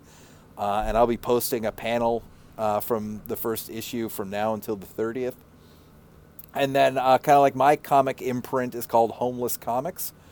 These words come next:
And you can find us, uh, on, online, homeless comics dot com, and you can download free previews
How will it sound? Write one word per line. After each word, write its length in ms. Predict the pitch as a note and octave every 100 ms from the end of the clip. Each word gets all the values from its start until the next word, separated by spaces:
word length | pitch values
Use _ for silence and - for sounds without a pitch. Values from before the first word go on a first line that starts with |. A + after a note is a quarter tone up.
| - - - -
And 320 | A#2+ A#2 A#2
you 120 | B2
can 160 | B2+ A2
find 340 | C3 B2+ B2+
us, 280 | B2+ A#2+ - -
uh, 500 | - A#2+ A#2 A2+ A2+
on, 600 | - B2 A#2+ A#2+ A#2 G#2+ F2 -
online, 560 | A#2+ A2 G#2+ A#2 C3
homeless 360 | B2+ B2 A#2+ -
comics 380 | A#2+ A2+ A2+ -
dot 240 | A2+ G#2+
com, 300 | - A2 B2
and 80 | A#2
you 80 | G#2
can 160 | G#2
download 400 | G2+ G#2 G#2+ G2+
free 180 | - G#2
previews 600 | - A2+ G#2+ A2 G#2+ G#2